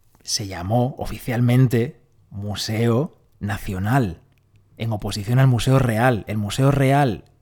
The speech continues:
era el que hoy conocemos como Museo del Prado, era el Museo Real de Pinturas hasta ese momento. Por eso lo de Pinacoteca quizá no nos queda un poco todavía, porque originalmente era Museo Real de Pinturas. Y este se llamó Museo Nacional, aunque popularmente se le llamaba Museo de la Trinidad.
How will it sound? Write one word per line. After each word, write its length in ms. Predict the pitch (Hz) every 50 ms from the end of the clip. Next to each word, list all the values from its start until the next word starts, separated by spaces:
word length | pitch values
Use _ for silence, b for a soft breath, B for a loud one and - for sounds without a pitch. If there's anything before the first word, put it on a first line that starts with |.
| _ _ _ _ _
era 220 | - - 135 123 104
el 100 | 98 98
que 120 | - 98
hoy 80 | 98 104
conocemos 460 | - 104 107 104 - 131 135 123 107
como 180 | - 95 92 90
Museo 240 | 90 90 101 104
del 120 | 104 107 101
Prado, 360 | 101 123 131 143 165 180 185
era 80 | 117 101
el 80 | 101
Museo 340 | 101 98 92 - - 120 123
Real 280 | 117 123 127 131 127 113
de 120 | 139 160
Pinturas 760 | 156 - 143 127 120 113 - 143 151 160 143 139 165 - -
hasta 140 | 123 104 113
ese 160 | 110 - 135
momento. 460 | 110 101 117 135 151 143 - 147 - B B B B B B B
Por 140 | - 123 151
eso 140 | 160 -
lo 80 | 214 202
de 80 | 170 151
Pinacoteca 500 | - 123 117 - - 104 - 135 - 117
quizá 280 | 113 104 - - 127 123
no 100 | 147 156
nos 140 | 139 120
queda 140 | - - 131
un 60 | 131
poco 160 | 113 123 123 123
todavía, 360 | - 110 98 104 123 120 113
porque 320 | - 104 98 - 113 113 - B B B B B B B
originalmente 840 | B 95 95 95 - 123 123 123 127 131 139 139 147 139 - 175 - -
era 160 | 120 131 127
Museo 340 | 113 110 101 - - 143 143
Real 280 | 139 139 143 156 165
de 120 | 139 123 110
Pinturas. 600 | 113 101 101 101 - 127 113 87 65 - - - B B B B B B B B B
Y 200 | - 160 156 165
este 480 | 180 185 180 - - - 170 190 - - b b b
se 160 | b - 123
llamó 320 | 117 113 117 135 156 175 -
Museo 320 | 139 131 123 - 147 151 160
Nacional, 640 | 165 143 - - 110 101 117 113 104 98 82 - _ -
aunque 260 | - 110 110 - 113
popularmente 680 | - 113 98 110 113 120 117 123 131 127 131 120 151
se 120 | 147 - 120
le 80 | 101
llamaba 380 | 98 92 92 98 104 113 123 -
Museo 400 | - 101 98 92 92 - 107 104
de 80 | 104 98
la 100 | 90 87
Trinidad. 520 | - 90 87 87 87 90 95 85 82 -